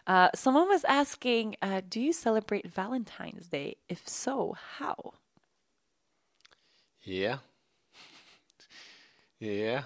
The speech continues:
Speaker 2: What are you looking at me <laughs> for? I think this is
Speaker 1: I'm
Speaker 2: our
Speaker 1: fishing.
Speaker 2: eighth,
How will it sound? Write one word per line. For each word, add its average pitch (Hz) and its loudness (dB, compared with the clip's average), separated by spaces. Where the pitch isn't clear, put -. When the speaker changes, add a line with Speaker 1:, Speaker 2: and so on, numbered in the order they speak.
Speaker 2:
What 113 -8
are - -2
you 117 0
looking 120 -4
at 135 0
me 107 -6
<laughs> - -
for? - 4
I 117 2
think 135 2
this 139 4
is 233 -2
Speaker 1:
I'm 233 -4
Speaker 2:
our 139 12
Speaker 1:
fishing. 311 12
Speaker 2:
eighth, 175 8